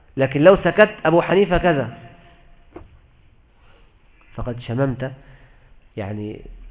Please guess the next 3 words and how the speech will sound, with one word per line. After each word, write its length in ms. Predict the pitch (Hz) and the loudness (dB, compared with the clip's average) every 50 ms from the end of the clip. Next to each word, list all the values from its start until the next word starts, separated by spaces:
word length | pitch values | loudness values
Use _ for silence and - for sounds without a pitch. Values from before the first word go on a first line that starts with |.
| - - _ _ - - - _ - - | -20 -20 _ _ -20 -20 -20 _ -8 -8
لحما 460 | 131 - - - 131 131 139 147 160 - - - - - - | -6 -6 -6 -6 -4 -2 -2 -4 -4 -8 -16 -20 -20 -12 -10
مسموما 640 | 120 113 120 - - 139 151 151 139 113 98 87 78 80 - - - - - - - - - - - - _ _ - - - - - - _ - _ - - - - - - - - | -10 -10 -8 -4 -2 0 2 2 0 0 -2 -4 -6 -12 -20 -20 -20 -20 -20 -20 -20 -20 -20 -20 -20 -20 _ _ -20 -20 -20 -20 -20 -20 _ -20 _ -20 -20 -20 -20 -20 -20 -10 -4
توشك 440 | 165 165 156 - 151 147 156 160 | -4 -4 -2 -2 -6 -4 -4 -8